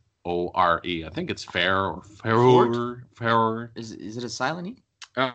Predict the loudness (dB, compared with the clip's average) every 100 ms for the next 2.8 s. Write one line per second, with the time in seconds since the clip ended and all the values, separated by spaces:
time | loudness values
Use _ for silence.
0 | -4 -4 -2 -4 -6 -4 0 2 2 0
1 | 0 0 0 -4 -12 -8 -4 -4 -4 -2
2 | 2 2 2 -2 -2 2 4